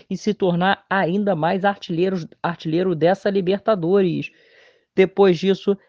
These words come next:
Gabigol voltando pra marcar. Gabigol tava muito intenso no jogo de ontem. Pegou uma bola, deu pra Everton Ribeiro.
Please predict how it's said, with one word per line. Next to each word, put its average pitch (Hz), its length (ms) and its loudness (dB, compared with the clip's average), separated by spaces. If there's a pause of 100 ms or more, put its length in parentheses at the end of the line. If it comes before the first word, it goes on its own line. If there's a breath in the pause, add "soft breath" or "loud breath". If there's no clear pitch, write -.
Gabigol 165 480 4
voltando 185 540 0
pra 170 120 0
marcar. 165 340 -4
Gabigol 180 340 2
tava 180 240 0
muito 196 340 -2
intenso 185 500 -4
no 170 120 -2
jogo 180 220 0
de 151 80 -2
ontem. 175 300 -2 (1040)
Pegou 175 280 0
uma 180 160 4
bola, 180 260 4
deu 190 180 0
pra 196 140 0
Everton 175 340 0
Ribeiro. 175 480 0